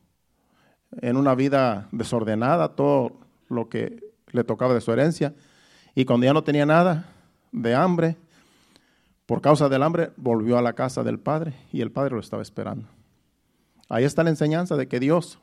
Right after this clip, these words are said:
no va a obligar a nadie a que esté en su casa, ni a que le sirva, porque Dios no es un manipulador. Nosotros escogemos.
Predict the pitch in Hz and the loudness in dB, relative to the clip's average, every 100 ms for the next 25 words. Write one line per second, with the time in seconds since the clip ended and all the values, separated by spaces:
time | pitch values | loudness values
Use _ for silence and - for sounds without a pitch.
0 | - 135 147 131 131 139 131 156 165 156 | 0 4 4 2 2 0 2 0 0 -2
1 | - _ _ _ - 120 - - 143 - | -8 _ _ _ -6 -4 -4 0 0 2
2 | 131 - 117 139 170 170 185 170 _ - | -2 -2 -2 2 2 2 -2 -4 _ -6
3 | 131 120 117 113 - 175 190 190 175 _ | -4 -4 -4 -6 -2 0 0 -2 -6 _
4 | _ _ _ _ _ _ _ - 247 _ | _ _ _ _ _ _ _ -20 -20 _
5 | - 127 123 127 156 185 165 - 131 131 | -2 0 2 4 6 4 2 -6 0 2
6 | 120 131 127 113 101 110 104 113 - _ | 2 0 0 -2 -4 -6 -4 -6 -10 _
7 | _ _ _ _ _ _ _ _ _ _ | _ _ _ _ _ _ _ _ _ _
8 | _ _ - 131 123 151 180 175 123 104 | _ _ 2 4 6 4 2 0 -4 -6
9 | 104 101 101 82 - _ | -6 -4 -4 -6 -14 _